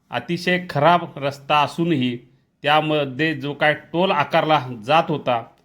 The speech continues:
तो चुकीचा असल्याचे सांगितल्यामुळे या काँग्रेसने जोरदार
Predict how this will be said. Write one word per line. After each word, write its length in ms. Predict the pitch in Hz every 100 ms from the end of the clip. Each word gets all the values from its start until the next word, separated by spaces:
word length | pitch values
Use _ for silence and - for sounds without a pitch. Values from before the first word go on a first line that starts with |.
| _ _
तो 640 | _ _ 156 165 143 - -
चुकीचा 420 | 143 185 196 190
असल्याचे 520 | 156 143 147 139 147
सांगितल्यामुळे 840 | 143 131 131 151 156 147 139 143 151 - _ _ _ _ _ _ _
या 460 | - 117 135 143 131 - - - _
काँग्रेसने 640 | 135 135 139 160 151 135 139
जोरदार 580 | 123 117 135 127 160